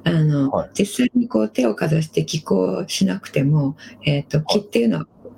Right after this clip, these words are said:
Speaker 1: まあ、わからないうちに送られているんですけれども、
Speaker 2: うんうんうん。
Speaker 1: あの、例えば百人に講義をするとして、その百人に、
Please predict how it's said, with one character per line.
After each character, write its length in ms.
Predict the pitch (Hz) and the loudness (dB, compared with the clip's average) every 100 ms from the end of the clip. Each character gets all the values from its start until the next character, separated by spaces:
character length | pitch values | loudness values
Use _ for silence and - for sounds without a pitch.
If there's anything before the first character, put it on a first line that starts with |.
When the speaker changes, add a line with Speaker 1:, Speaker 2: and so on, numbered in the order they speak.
| - - - - - - | -20 -20 -20 -20 -8 -2
Speaker 1:
ま 240 | 90 85 | -2 -2
あ、 20 | - | -4
わ 120 | - | 0
か 120 | 254 | 2
ら 80 | 277 | 2
な 100 | 87 | 2
い 20 | |
う 20 | |
ち 120 | 82 - | 0 0
に 100 | 147 | 0
送 200 | 151 - | 0 2
ら 80 | |
れ 100 | 104 | 2
て 140 | 101 101 | 2 0
い 60 | |
る 140 | - 185 | 2 0
ん 40 | |
で 80 | 147 | -2
す 100 | - | -4
け 120 | - | -4
れ 80 | 117 | -2
ど 80 | 123 | 0
も、 320 | 139 127 - - - - - - - - | 0 0 -2 -16 -20 -20 -14 -12 -10 -8
Speaker 2:
う 40 | |
ん 40 | - | -6
う 80 | - | -4
ん 40 | |
う 20 | |
ん。 80 | - - - | -4 -6 -6
Speaker 1:
あ 100 | - | 0
の、 100 | 156 - 185 160 | 0 0 -2 0
例 80 | 247 | 0
え 60 | |
ば 100 | 190 | 0
百 340 | 156 170 - 269 | -2 -2 2 2
人 380 | 247 165 156 - - | 2 0 -4 -8 -2
に 200 | 170 160 | -2 0
講 220 | - 185 | -2 0
義 120 | 139 147 | 0 -2
を 60 | |
す 140 | - 143 | 0 0
る 120 | 139 | 0
と 160 | 139 | -2
し 160 | 135 - | -4 -2
て、 280 | - 165 - - - - | -2 0 -4 -10 -18 -4
そ 140 | 190 | 0
の 100 | 196 | 0
百 340 | 190 190 208 262 | 0 -2 0 2
人 340 | 226 156 151 | 2 0 0
に、 180 | 190 | -2